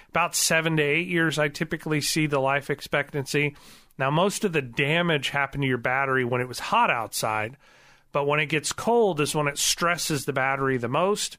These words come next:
and you will get the slow crank, no crank, you know, won't start, that kind of situation, probably at the worst, most cold, inopportune time. I know that's how it happens to me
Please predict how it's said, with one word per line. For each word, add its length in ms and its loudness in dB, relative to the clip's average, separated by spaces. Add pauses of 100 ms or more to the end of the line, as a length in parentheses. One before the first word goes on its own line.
(420)
and 360 0
you 120 2
will 120 2
get 320 -2
the 300 0
slow 440 2
crank, 540 -2
no 260 2
crank, 640 -2
you 160 -4
know, 120 0
won't 320 -2
start, 540 -2 (140)
that 200 -2
kind 280 -2
of 160 -2
situation, 760 -2 (440)
probably 480 4
at 100 0
the 80 2
worst, 320 0
most 280 -2
cold, 380 -2
inopportune 720 -2
time. 460 -2
I 80 -2
know 180 0
that's 260 -2
how 160 -2
it 60 -6
happens 380 -6
to 60 -10
me 340 0